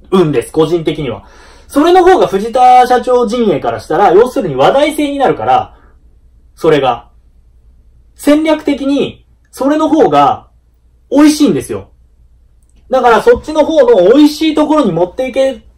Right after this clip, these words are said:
あれ？ちょっと違う、感触が違うって思ったんじゃないのかなって個人的には思っております。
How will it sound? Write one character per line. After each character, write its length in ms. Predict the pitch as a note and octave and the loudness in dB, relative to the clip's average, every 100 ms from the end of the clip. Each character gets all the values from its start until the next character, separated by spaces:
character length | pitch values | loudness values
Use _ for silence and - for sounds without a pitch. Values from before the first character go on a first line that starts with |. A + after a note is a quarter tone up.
| _ _ | _ _
あ 120 | - | 0
れ？ 200 | D4+ B4 - | 2 2 2
ち 100 | F#4 | 0
ょ 60 | |
っ 20 | |
と 80 | F#4 | 0
違 300 | - A3+ A3 | -6 -2 0
う、 60 | G#3+ | 0
感 200 | B3 C4 | -2 -2
触 180 | C#4 B3 | -4 -4
が 80 | A#3+ | -4
違 140 | A#3+ A#3+ | 0 2
う 60 | A#3+ | 0
っ 120 | - _ _ _ - | -2 _ _ _ 0
て 220 | G3 - - - - _ _ _ _ | 0 -2 -18 -20 -20 _ _ _ _
思 280 | - B3+ D4 | -4 2 2
っ 60 | C#4+ | 2
た 140 | A#3+ | 0
ん 40 | F3+ | 2
じ 60 | |
ゃ 40 | E3+ | 0
な 120 | D#3 | 0
い 40 | |
の 100 | C#3+ | -2
か 100 | D3+ | 0
な 160 | E3+ F3 | 0 0
っ 160 | - _ - | -4 _ -8
て 80 | |
個 160 | D3 D#3+ | -6 -2
人 200 | F3 F3 | -2 -2
的 200 | F3+ A#3 | -2 -2
に 100 | B3 | -2
は 120 | D3 | -2
思 160 | C3 C#3 | -2 -8
っ 560 | - _ _ _ _ | -12 _ _ _ _
て 280 | - G#2+ - | -6 -6 -6
お 120 | B2+ C3+ | -8 -8
り 80 | |
ま 200 | B2+ A#2+ | -6 -8
す。 180 | - _ | -8 _